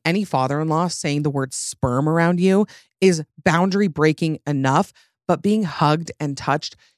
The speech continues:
you're so right because being pregnant, everything is, all your senses are on fire all of the time. That any single one that gets touched, like, anything, I see something, I hear something, somebody says, touches me, ugh,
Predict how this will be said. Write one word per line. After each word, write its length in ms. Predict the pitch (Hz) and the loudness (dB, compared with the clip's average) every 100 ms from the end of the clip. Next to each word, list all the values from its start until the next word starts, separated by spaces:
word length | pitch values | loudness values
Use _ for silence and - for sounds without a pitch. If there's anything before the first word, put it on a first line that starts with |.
| - | -6
you're 140 | 175 | -4
so 540 | 160 - - - 190 214 | -4 -6 -10 -4 -2 0
right 300 | 170 143 180 | 0 -2 -2
because 280 | 175 170 135 | -2 -4 -2
being 240 | 165 190 | -2 -2
pregnant, 360 | - 151 170 - - | -2 -2 -2 -4 -2
everything 640 | 175 214 233 208 233 220 | 0 2 0 4 2 2
is, 280 | - 165 147 - _ _ - _ - | 0 -6 -8 -14 _ _ -20 _ 2
all 240 | 214 269 | 6 6
your 160 | 285 294 185 _ | 4 -2 -4 _
senses 520 | - - 202 185 190 | -12 -4 -4 -2 -4
are 100 | 165 | 0
on 140 | 143 - | 0 0
fire 460 | - 139 131 - - | 0 0 0 -6 0
all 200 | 180 175 | 2 2
of 100 | 160 | 0
the 80 | 165 | -2
time. 320 | 151 73 - _ _ _ - | -4 -6 -12 _ _ _ 2
That 160 | 202 - | 2 2
any 260 | 208 240 277 | 2 2 2
single 360 | - 220 202 | 0 0 2
one 260 | 160 147 160 | 2 2 0
that 80 | 156 | -2
gets 220 | 156 - | -4 -4
touched, 360 | - 147 - | 0 0 0
like, 200 | 175 170 - - _ _ _ _ _ _ _ - | -2 -2 -6 -20 _ _ _ _ _ _ _ 0
anything, 460 | 285 262 202 147 - | 2 2 2 -2 -4
I 100 | 185 | -6
see 320 | - 269 285 | -6 -8 -8
something, 380 | - 285 277 269 | -6 -4 -4 -2
I 60 | 202 | -2
hear 220 | 180 285 | 2 2
something, 300 | 277 240 240 | 2 -4 -4
somebody 220 | - 208 | -2 -2
says, 200 | - 226 - _ _ | -2 -4 -8 _ _
touches 300 | - 254 247 | -2 0 0
me, 160 | 247 240 _ _ _ - | -4 -8 _ _ _ -4
ugh, 580 | 381 392 381 339 262 | 0 2 2 0 -2